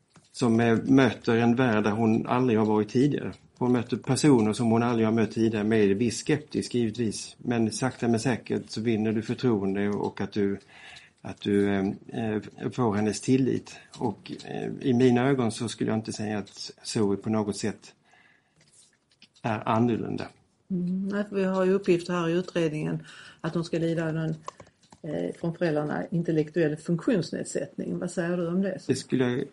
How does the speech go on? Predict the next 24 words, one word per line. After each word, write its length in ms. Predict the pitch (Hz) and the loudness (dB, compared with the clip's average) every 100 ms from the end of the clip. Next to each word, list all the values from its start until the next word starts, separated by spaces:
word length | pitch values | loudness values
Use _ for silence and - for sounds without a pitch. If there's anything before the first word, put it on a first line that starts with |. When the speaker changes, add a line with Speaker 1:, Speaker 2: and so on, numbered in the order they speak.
| - | 0
Speaker 1:
inte 340 | 139 135 135 | 2 2 -2
hålla 180 | 107 113 | -2 0
med 120 | 113 | 0
om. 120 | - - - _ - | -4 -12 -20 _ -10
Speaker 2:
Mm. 380 | 170 170 185 180 _ _ _ | -6 -6 -6 -10 _ _ _
Speaker 1:
Det 80 | - | -10
skulle 160 | 185 165 | -4 -4
Speaker 2:
Och 40 | 117 | -2
Speaker 1:
jag 60 | |
inte 180 | 107 104 | -4 -4
göra. 120 | 107 110 _ | -6 -8 _
Speaker 2:
ja, 320 | - 190 175 180 | -10 -6 -6 -4
och 140 | 175 | -6
sedan 280 | 175 180 170 | -4 -2 -2
så 180 | 165 170 | -2 -2
är 200 | 165 160 | -2 0
det 160 | 160 | 0
uppgifter 480 | 170 170 170 170 165 | 0 2 0 -2 -4
om 120 | 160 | -4
att 120 | 156 156 | -4 -4
hon 120 | 156 | -6
ska 140 | 160 | -6
ha 160 | 156 160 | -6 -4
någon 180 | 160 | -6